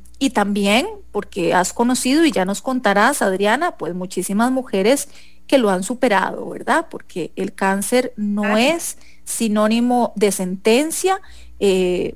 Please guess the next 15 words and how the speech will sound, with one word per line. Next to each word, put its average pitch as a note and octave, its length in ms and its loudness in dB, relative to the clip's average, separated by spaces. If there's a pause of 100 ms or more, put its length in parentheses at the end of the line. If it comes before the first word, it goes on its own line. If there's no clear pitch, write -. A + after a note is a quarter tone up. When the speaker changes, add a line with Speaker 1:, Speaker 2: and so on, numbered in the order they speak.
Speaker 1:
pues F#3 200 -4
hay G3 360 0
muchas A#3+ 420 4
maneras A3+ 420 4
de C4+ 120 0
tratarlo A#3 680 0
y, G#3+ 220 -6 (640)
y A#3 140 -2
ya G3+ 180 4
nos A#3+ 180 -2
contarás. G3+ 720 0 (360)
Bueno, A3+ 400 2 (140)
antes D#4 500 0
que D#4+ 120 -6
todo, B3+ 580 2